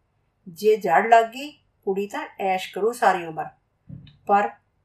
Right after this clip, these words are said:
ਪਰ ਪੂਰੇ ਚਾਰ ਸਾਲ ਹੋ ਗਏ ਬਾਈ ਵਿਆਹ ਕਰਾਏ ਨੂੰ। ਗਹਿਣੇ ਗੂਣਿਆਂ ਦਾ ਭਾਰ ਤਾਂ ਬਥੇਰਾ ਚੁੱਕੀ ਫਿਰਦੀ ਐ ਸਰਦਾਰਨੀ, ਪਰ ਪੈਰ ਭਾਰੇ ਨਹੀਂ ਹੋਏ। ਸੁਨੱਖੀ ਅੰਤਾਂ ਦੀ, ਝਾਕਿਆ ਕਿਹੜਾ ਜਾਂਦਾ ਉਹਦੇ ਮੂੰਹ ਵੱਲ,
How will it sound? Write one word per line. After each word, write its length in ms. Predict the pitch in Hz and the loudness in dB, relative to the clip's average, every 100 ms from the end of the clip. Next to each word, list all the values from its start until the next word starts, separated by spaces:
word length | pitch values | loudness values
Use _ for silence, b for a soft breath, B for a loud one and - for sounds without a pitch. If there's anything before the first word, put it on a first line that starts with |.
| _ _ _ _ _ - | _ _ _ _ _ 2
ਪਰ 160 | 247 | 2
ਪੂਰੇ 560 | 247 - 254 262 277 277 | 2 -12 -18 -12 -10 -10
ਚਾਰ 440 | - 214 185 196 | -2 4 6 6
ਸਾਲ 260 | 196 214 196 | 4 -2 -2
ਹੋ 140 | 175 | -2
ਗਏ 140 | 180 185 | -4 0
ਬਾਈ 220 | 180 214 | 2 0
ਵਿਆਹ 300 | 185 175 190 | 0 2 2
ਕਰਾਏ 300 | 190 165 151 | 0 -2 -4
ਨੂੰ। 160 | 135 - _ _ _ _ _ 175 165 | -10 -20 _ _ _ _ _ -20 -4
ਗਹਿਣੇ 340 | 185 220 277 | -2 -2 -4
ਗੂਣਿਆਂ 420 | 262 240 247 254 254 | -6 -6 -4 -2 2
ਦਾ 120 | 240 | 2
ਭਾਰ 320 | 240 226 180 | 4 2 2
ਤਾਂ 200 | - 202 | -2 -6
ਬਥੇਰਾ 420 | 190 185 165 226 | -6 -12 -2 -2
ਚੁੱਕੀ 300 | 254 247 247 | -2 -10 -10
ਫਿਰਦੀ 360 | 214 190 165 185 | -4 -4 -4 -6
ਐ 60 | |
ਸਰਦਾਰਨੀ, 640 | 185 190 165 170 156 147 139 _ _ _ _ - | -4 -4 0 2 2 0 -16 _ _ _ _ -6
ਪਰ 120 | 233 | -6
ਪੈਰ 360 | 226 202 190 196 | -2 0 0 -2
ਭਾਰੇ 360 | 220 202 180 | 0 0 -2
ਨਹੀਂ 140 | 175 202 | -6 -8
ਹੋਏ। 200 | 165 - _ _ _ _ _ _ _ _ | -8 -12 _ _ _ _ _ _ _ _
ਸੁਨੱਖੀ 640 | - 220 220 214 - 240 | -2 -2 0 -6 -4 0
ਅੰਤਾਂ 400 | 190 170 202 185 | 0 -2 -4 -4
ਦੀ, 120 | 156 147 _ _ _ _ _ _ _ | -4 -14 _ _ _ _ _ _ _
ਝਾਕਿਆ 520 | 233 226 - 208 214 | 0 0 0 -4 -4
ਕਿਹੜਾ 240 | 247 294 | -2 -4
ਜਾਂਦਾ 360 | 226 202 196 208 | -2 -2 0 -2
ਉਹਦੇ 200 | 208 226 | 0 0
ਮੂੰਹ 240 | 202 214 | -2 -2
ਵੱਲ, 220 | 208 175 | -2 -2